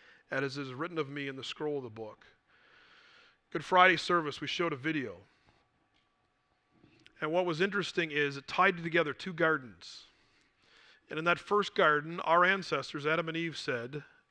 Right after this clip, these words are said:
"Nevertheless, not your will, but ours be done." And in the Garden of Gethsemane, Jesus flipped that and said, "Nevertheless, not my will,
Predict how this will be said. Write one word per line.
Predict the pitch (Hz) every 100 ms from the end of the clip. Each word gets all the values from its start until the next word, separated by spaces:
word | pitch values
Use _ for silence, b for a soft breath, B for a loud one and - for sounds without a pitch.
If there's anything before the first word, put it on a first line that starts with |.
| _
"Nevertheless, | 147 185 202 185 175 165 - - b b b b -
not | 160 175 180
your | 156 160 214 247
will, | 208 120 95 120 139 _ _ _ b b b _ -
but | 139
ours | 147 156 156 143
be | 123
done." | 120 117 95 92 b b b b b _ _ _ _ _ _ _ _ _ _ _ _ -
And | 143
in | 151
the |
Garden | 135 165 190 151 160
of | 147
Gethsemane, | 147 - 185 170 110 107 151 151 b b b -
Jesus | 120 165 190 170 156 - -
flipped | - 190 -
that | 123 127
and | 123
said, | - 135 123
"Nevertheless, | 131 160 160 151 143 -
not | 151 143 143 _
my | 135 135 151 175
will, | 143 95 98